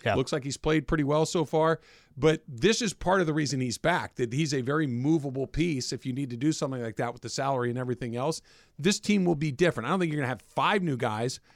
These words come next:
Speaker 2: but you're gonna have a couple, I bet, by the time you get to the trade deadline.
Speaker 1: Well, here's the question. I, I, you're all in. And, and, and here's, here's actually
Speaker 2: Oh, yeah, you are.
Speaker 1: here's the good thing with the Lakers if LeBron decided by the end of this season, let's just say LeBron decided, "Guys, I'm out.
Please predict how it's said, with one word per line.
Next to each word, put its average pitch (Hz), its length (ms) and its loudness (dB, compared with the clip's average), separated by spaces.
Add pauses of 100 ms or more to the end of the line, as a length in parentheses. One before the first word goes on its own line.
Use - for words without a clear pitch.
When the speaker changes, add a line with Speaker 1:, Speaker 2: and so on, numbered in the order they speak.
(380)
Speaker 2:
but 170 160 0
you're 226 80 -2
gonna 254 120 -2
have 170 120 -4
a - 20 -6
couple, 160 400 0
I 107 60 2
bet, 113 240 0
by 127 80 0
the 110 80 -4
time 131 200 -2
you 113 80 -6
get 120 200 -2
to 117 180 2
the 104 140 -4
trade 139 240 0
deadline. 92 280 -4
Speaker 1:
Well, 156 120 8
here's 156 160 2
the 160 60 -4
question. 160 380 0 (920)
I, - 220 -12
I, - 120 -20 (480)
you're 139 200 4
all 160 200 6
in. 156 280 4 (480)
And, 135 120 0
and, 160 380 2
and 160 220 0
here's, 214 360 4
here's 196 260 4
actually 139 300 4
Speaker 2:
Oh, - 20 4
yeah, 143 260 4
you 120 160 0
are. 98 240 -4
Speaker 1:
here's 214 220 6
the 196 80 4
good 151 220 4
thing 147 200 4
with 127 120 2
the 107 80 4
Lakers 113 580 2 (460)
if 151 160 4
LeBron 151 500 6
decided 151 600 6
by 123 140 8
the 127 140 6
end 143 140 6
of 110 120 4
this 120 160 4
season, 92 460 0
let's 175 200 2
just 170 120 2
say 170 140 6
LeBron 131 360 6
decided, 113 440 2
"Guys, 131 260 6
I'm 117 120 4
out. 101 240 2